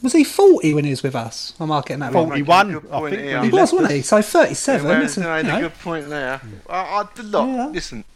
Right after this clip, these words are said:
Speaker 3: I haven't seen him. I haven't seen him play. Um, and i-, again, in Moyes we trust. Uh, I don't know. I, I don't. I don't think rhetoric has much place in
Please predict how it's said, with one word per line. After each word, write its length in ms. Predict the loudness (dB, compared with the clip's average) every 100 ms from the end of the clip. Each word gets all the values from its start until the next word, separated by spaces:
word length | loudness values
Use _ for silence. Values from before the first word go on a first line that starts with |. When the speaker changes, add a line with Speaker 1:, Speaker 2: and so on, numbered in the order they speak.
| -8
Speaker 3:
I 240 | -4 0
haven't 280 | 0 -2 -12
seen 300 | -6 -4 -4
him. 200 | -8 -12 _ _ _ _ _
I 100 | -8
haven't 200 | -8 -8
seen 200 | -14 -14 -12
him 120 | -14
play. 340 | -10 -10 -10 -16 _ _ _ -8
Um, 420 | -6 -6 -8 -16 _ _ _ -20 -20 -20 -20 -20 -20 -20 -20 -20 -20 -20 -20 -10
and 220 | -6 -6 -6
i-, 140 | -10 -14
again, 340 | -10 -8 -6
in 180 | -8 -10
Moyes 240 | -10 -10
we 100 | -12
trust. 420 | -14 -12 -12 -14 _ _ _ -20 -20 _ _ -20
Uh, 40 | -20 -20 -20 -20 -20 -20 -20 -20 -12 -10
I 80 |
don't 300 | -10 -14 -18
know. 480 | -14 -12 -10 -10 -12 -14
I, 240 | -18 -16
I 20 |
don't. 320 | -12 -12 -12 -18 -20 -20 _ -18
I 40 |
don't 220 | -16 -16
think 180 | -16 -18
rhetoric 420 | -20 -16 -14 -14
has 180 | -16 -16
much 260 | -16 -18 -18
place 320 | -14 -14 -14
in 140 | -20